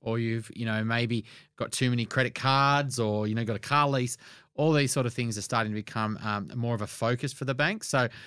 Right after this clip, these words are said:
um, and also your day-to-day living expenses, we could see a return to, um, you know, forensically looking through them.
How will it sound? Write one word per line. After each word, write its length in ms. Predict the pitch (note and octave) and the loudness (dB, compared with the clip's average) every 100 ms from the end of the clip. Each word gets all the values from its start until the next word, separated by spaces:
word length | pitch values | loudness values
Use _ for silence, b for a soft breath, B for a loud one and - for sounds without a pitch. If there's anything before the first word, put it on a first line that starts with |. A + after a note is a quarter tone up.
| B - | B -2
um, 220 | A#2+ - - | -2 0 0
and 120 | C#3 | 0
also 220 | E3 E3+ | 2 2
your 140 | C#3+ | 2
day-to-day 540 | B2 B2+ B2+ B2+ A2+ A2 | 2 0 0 -2 -2 -2
living 280 | G2+ G#2 A#2 | -2 -2 -4
expenses, 580 | - A2+ G#2 - F#2+ - | -6 -6 -6 -8 -10 -8
we 160 | A#2 G#2+ | -8 -10
could 320 | - C#3+ B2+ | -6 -4 -2
see 240 | - B2 | 0 0
a 60 | A2 | 0
return 420 | G#2 - A2+ A2+ | -2 -2 -2 -2
to, 220 | - A2 G#2 b b b G#2 | -4 -4 -6 b b b -2
um, 300 | G#2 G2+ - _ | -2 -2 -6 _
you 80 | A#2 | -2
know, 160 | G#2+ | -2
forensically 580 | A2 - A2+ B2+ A2+ A2 | -2 0 2 2 0 -6
looking 380 | G2+ A#2+ - A2 | -2 -2 -2 -6
through 260 | - C3 D#3 | 0 2 2
them. 160 | A#3 | 0